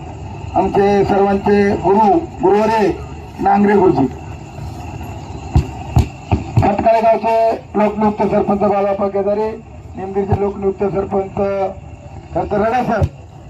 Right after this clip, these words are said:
आणि समोर बसलेले सगळे सभासद, सगळे क्रम-, सर्व ग्रामस्थ. सोमा केदारे काहीतरी आम्हाला फसवितोय.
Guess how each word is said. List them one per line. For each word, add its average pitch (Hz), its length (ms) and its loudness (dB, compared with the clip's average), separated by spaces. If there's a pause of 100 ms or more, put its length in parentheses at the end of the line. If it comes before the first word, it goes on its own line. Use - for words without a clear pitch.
(140)
आणि 240 240 0
समोर 240 280 0
बसलेले 240 420 -2
सगळे 233 320 -4
सभासद, 214 560 -4
सगळे 214 200 0
क्रम-, 196 260 -6 (200)
सर्व 220 260 0 (120)
ग्रामस्थ. 202 420 -6 (1400)
सोमा 277 320 -4
केदारे 294 360 -6
काहीतरी 294 360 -4
आम्हाला 285 320 -2
फसवितोय. 247 560 -2